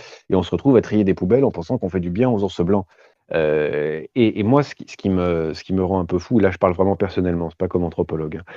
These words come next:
c'est que, euh, structurellement, on s'est même volé à nous-mêmes, j'ai pas envie de, d'avoir un imaginaire du complot, nous nous sommes dépossédés de notre imaginaire de la fin.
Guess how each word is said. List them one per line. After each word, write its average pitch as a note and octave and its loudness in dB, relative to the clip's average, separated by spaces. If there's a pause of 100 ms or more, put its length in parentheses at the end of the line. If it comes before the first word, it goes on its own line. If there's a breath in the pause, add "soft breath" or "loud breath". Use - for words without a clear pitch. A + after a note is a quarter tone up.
(340 loud breath)
c'est - 0
que, A2+ 6
euh, E2+ 2 (720)
structurellement, C#3 6
on A2+ 2
s'est C3+ 4
même B2+ 4
volé D3 8
à G#2+ 6
nous-mêmes, G2+ 0 (240)
j'ai - -16
pas G2 -4
envie F#2+ 0
de, F#2 -2
d'avoir E2+ -4
un F2 -4
imaginaire F2 -6
du D#2+ -12
complot, D3 -4 (500)
nous G#2+ 0
nous A2+ 6
sommes G#2+ 4
dépossédés C3 6 (600)
de G2+ 2
notre G#2+ 2
imaginaire G#2 4
de A2 4
la B2+ 6
fin. G3+ -6